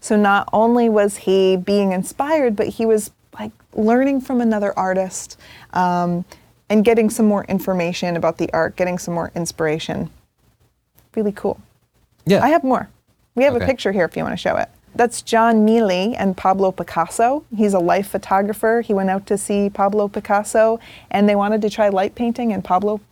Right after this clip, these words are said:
Speaker 1: Picasso loved it. So, you know, Pablo Picasso, he did painting, and I think he did pottery too.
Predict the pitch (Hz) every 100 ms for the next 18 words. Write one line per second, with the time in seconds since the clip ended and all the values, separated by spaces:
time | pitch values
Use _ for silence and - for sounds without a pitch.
0 | _ 196 - 190 - 214 175 180 - 269
1 | - _ - - - 214 165 190 175 180
2 | 196 202 _ _ - 202 180 180 196 190
3 | 185 165 - 175 170 202 196 196 165 -
4 | - 247 - 277 - 180 190 190 202 185
5 | 214